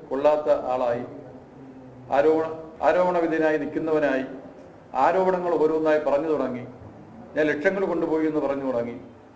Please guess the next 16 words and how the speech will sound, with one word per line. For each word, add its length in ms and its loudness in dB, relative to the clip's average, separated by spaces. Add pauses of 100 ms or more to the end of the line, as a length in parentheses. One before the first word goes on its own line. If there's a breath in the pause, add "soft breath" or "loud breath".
(300)
കോടികൾ 440 2
കൊണ്ടുപോയി 420 -2 (120)
എന്ന് 200 -4
പറഞ്ഞു 220 -2
തുടങ്ങി. 260 -6 (720)
എന്നാൽ 220 4 (160)
അതിൽ 140 -2 (100)
നിന്നെല്ലാം 480 4
വ്യത്യസ്തമായതിൽ 640 0
അതിനൊന്നും 320 -2
വ്യക്തമായ 340 0 (100)
ഒരു 160 -4
തെളിവും 300 -2
ഇല്ലാത്തതിൻ്റെ 500 -2
ഭാഗ-, 320 -2 (140)
ഭാഗമായി 440 -2